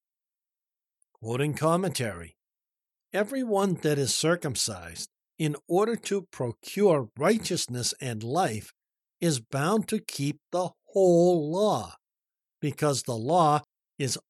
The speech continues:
only his righteousness when he observes all that is required in it.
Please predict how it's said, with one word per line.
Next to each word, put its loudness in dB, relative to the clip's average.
only 2
his -2
righteousness -6
when -4
he -2
observes -2
all 2
that 0
is -2
required -2
in 0
it. -6